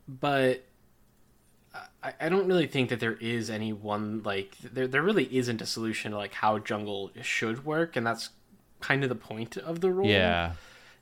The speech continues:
Speaker 1: Is that if there was just one way, it wouldn't work, right? If, if the,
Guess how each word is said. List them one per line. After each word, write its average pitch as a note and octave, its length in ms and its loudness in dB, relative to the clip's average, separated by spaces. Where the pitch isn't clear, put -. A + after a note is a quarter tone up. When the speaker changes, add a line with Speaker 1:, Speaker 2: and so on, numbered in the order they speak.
Speaker 1:
Is D3 180 2
that D3 280 4
if D3 140 -6
there C#3 180 0
was B2 840 -2
just A#2 500 0
one A2 280 -2
way, C#3+ 640 0
it B2+ 240 0
wouldn't A#2 360 4
work, G2 360 -6
right? A2+ 240 0
If, A#2 420 -6
if - 380 -2
the, B2 640 6